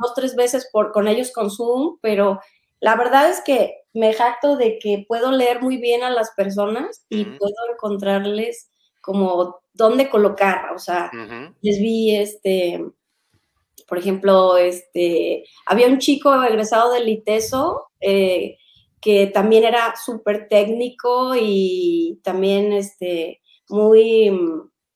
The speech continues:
Speaker 1: como le veía un rasgo más de ingeniería, así.
Speaker 2: Ok.
Speaker 1: Eh, y él, este, se encar-, tomó un curso, en el mismo proceso del taller de Chucho nos estuvieron dando un montón de, de talleres, o sea,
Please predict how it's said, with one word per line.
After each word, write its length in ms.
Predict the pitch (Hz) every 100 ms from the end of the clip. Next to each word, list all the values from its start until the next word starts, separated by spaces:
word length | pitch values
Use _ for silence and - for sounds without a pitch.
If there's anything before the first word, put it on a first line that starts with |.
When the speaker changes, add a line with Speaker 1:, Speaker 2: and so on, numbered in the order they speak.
| _ _ _ _ _ _
Speaker 1:
como 320 | - 202 185
le 120 | 185 220
veía 240 | 233 254
un 180 | 277 277
rasgo 320 | 254 254 269
más 380 | 254 240 240 240 - _ _ _ _ _ -
de 100 | 214
ingeniería, 800 | 220 220 202 196 175 202 190 185 - -
así. 180 | -
Speaker 2:
Ok. 140 | 113 110
Speaker 1:
Eh, 720 | 98 110 135 _ _ 85 - - _ _ _ _ _ _
y 300 | - 240 226
él, 360 | 233 240 254 269
este, 500 | 254 254 - 208 196
se 120 | 190
encar-, 340 | 208 214 208 208 - -
tomó 200 | 226 240
un 160 | 269
curso, 480 | 269 285 285 330 554
en 100 | 226
el 160 | 226 220
mismo 300 | 247 277 302
proceso 420 | 302 - 254 294
del 160 | 285 240
taller 220 | 220 240
de 60 | 254
Chucho 220 | 254 269
nos 140 | 262
estuvieron 500 | - 220 233 240 262
dando 380 | 240 247 269 330
un 160 | 233 254
montón 280 | 285 294 294
de, 160 | 285 -
de 120 | 226
talleres, 580 | 220 208 240 330 330 -
o 40 |
sea, 220 | 214 202